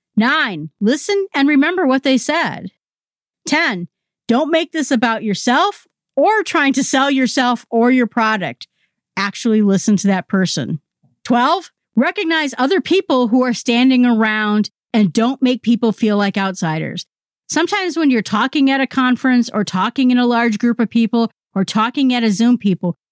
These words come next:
you can tell that there's a core group of people who are really active in the community. And so make sure that nobody feels like an outsider.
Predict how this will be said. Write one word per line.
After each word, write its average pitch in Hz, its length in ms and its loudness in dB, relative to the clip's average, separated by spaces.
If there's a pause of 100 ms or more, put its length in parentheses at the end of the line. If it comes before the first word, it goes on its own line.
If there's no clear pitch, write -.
(120)
you 285 220 2
can 320 180 0
tell 262 360 0
that 190 160 0
there's 202 220 2
a 180 60 -2
core 359 340 -2
group 302 280 -2
of 254 120 -2
people 185 560 -2 (320)
who 247 120 2
are 247 140 2
really 302 600 0 (340)
active 240 440 -4
in 220 100 2
the 220 80 0
community. 190 800 0 (320)
And 208 100 2
so 226 140 2
make 277 240 2
sure 339 440 0
that 220 180 -2
nobody 254 500 2
feels 233 340 0
like 214 200 0
an 214 80 0
outsider. 170 720 -4